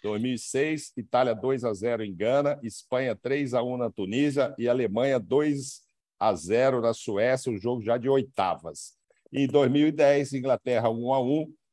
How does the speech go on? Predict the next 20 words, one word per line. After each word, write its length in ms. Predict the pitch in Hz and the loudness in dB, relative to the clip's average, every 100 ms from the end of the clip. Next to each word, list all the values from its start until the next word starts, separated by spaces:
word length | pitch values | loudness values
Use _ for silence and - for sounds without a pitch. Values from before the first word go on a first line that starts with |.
| _ _ - | _ _ -4
com 120 | 113 | -2
os 100 | 117 | 0
Estados 320 | - 120 104 | 2 2 2
Unidos 460 | 147 135 143 131 131 | -2 0 0 0 2
e 60 | |
Alemanha 540 | 143 127 123 131 127 - _ _ - | 2 2 2 2 0 -4 _ _ -6
um 140 | 143 143 | 2 4
a 80 | 117 | 4
zero 380 | 92 120 123 | 2 2 2
com 260 | - 131 113 | 0 -2 0
Gana. 400 | 98 101 87 80 - - - | 4 4 2 -4 -12 -18 -10
Eu 80 | 131 | -6
queria 260 | 226 247 | 2 6
agora 220 | 247 208 185 | 8 10 8
aproveitar 400 | 175 160 147 135 | 6 2 4 2
a 20 | |
experiência 520 | 131 135 127 117 120 | 2 0 0 0 -2
de 80 | 107 | -2
vocês 720 | 98 90 - 220 202 107 - - _ _ _ _ | 0 -2 2 6 6 4 -6 -20 _ _ _ _
e 140 | 131 | -6